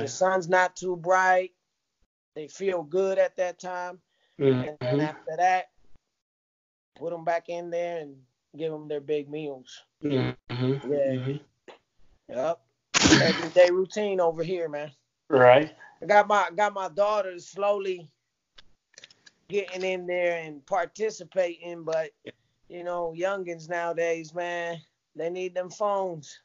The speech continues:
Speaker 1: <laughs>
Speaker 2: <laughs> They need them
Speaker 1: Hey,
Speaker 2: phones.
Speaker 1: it's like a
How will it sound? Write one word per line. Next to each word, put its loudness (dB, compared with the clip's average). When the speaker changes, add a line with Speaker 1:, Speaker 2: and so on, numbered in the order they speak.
Speaker 1:
<laughs> -
Speaker 2:
<laughs> 4
They 6
need 8
them 0
Speaker 1:
Hey, 4
Speaker 2:
phones. 0
Speaker 1:
it's 10
like 10
a 0